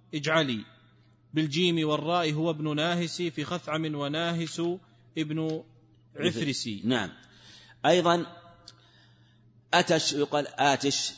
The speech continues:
Speaker 2: جد محمد بن حسن. الأصل القاعدة عندنا، شوف الصورة أتش، أتش صورتها صورة تشبه ماذا؟
Speaker 1: أنس.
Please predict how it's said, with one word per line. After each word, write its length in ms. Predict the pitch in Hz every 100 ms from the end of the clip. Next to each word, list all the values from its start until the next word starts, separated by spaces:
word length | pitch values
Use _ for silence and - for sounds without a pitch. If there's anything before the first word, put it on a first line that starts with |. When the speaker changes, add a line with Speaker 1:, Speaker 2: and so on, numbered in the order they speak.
| - - _ _ -
Speaker 2:
جد 360 | 110 151 147 147
محمد 560 | 139 120 143 139 123
بن 120 | 120
حسن. 340 | 107 120 101 90 - - - - - - - _ _ _ _ _ -
الأصل 540 | 139 170 180 160 170 -
القاعدة 500 | 127 156 170 156 143
عندنا، 420 | 131 147 127 135
شوف 200 | 143 180
الصورة 480 | 123 - 147 139 117 -
أتش، 440 | 147 143 87 - - - _ _ _ _ _ _ _ _ _ _ _ -
أتش 280 | 156 151
صورتها 640 | - 147 143 139 131 123 -
صورة 320 | - 147 147 143 - - -
تشبه 260 | 156 131 143
ماذا؟ 400 | 139 110 120 120 - - _ _ _ _ _ _ _ _ _ _ _ _ _ _ _
Speaker 1:
أنس. 480 | 143 139 139 - -